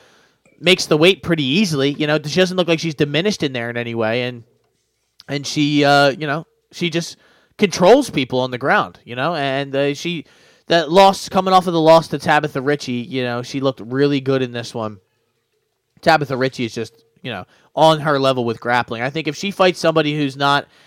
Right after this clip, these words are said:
known as a primary, primarily, you know, grappler, i-, it's gonna, you know, i-, if they can't chip her up and if she gets them down, it's,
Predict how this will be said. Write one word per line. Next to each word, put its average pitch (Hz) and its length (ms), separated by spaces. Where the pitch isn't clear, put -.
known 160 280
as 143 240
a 135 400
primary, 143 720
primarily, 151 640
you 135 420
know, 120 140
grappler, 156 600
i-, 131 40
it's 143 480
gonna, 156 240
you 151 120
know, 131 100
i-, 143 180
if 143 120
they 175 140
can't 175 280
chip - 240
her 151 160
up 156 180
and 139 80
if 123 80
she 156 140
gets 143 220
them 123 160
down, 131 260
it's, - 160